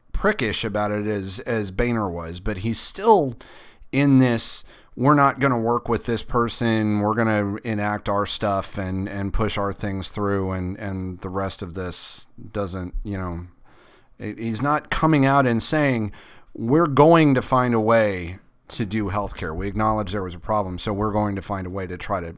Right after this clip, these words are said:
fix healthcare reasonably instead of passing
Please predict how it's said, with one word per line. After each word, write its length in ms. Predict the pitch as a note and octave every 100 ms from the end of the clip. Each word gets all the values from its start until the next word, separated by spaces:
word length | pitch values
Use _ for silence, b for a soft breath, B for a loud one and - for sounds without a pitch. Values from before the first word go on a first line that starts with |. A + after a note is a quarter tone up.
| -
fix 300 | - G#2 -
healthcare 340 | G2 - G2 E2
reasonably 580 | C#3+ D3 G2+ D#2 - - b b b -
instead 360 | G#2 G2+ A#2
of 120 | F#2+ -
passing 640 | A#2 A2 G#2 G2 F2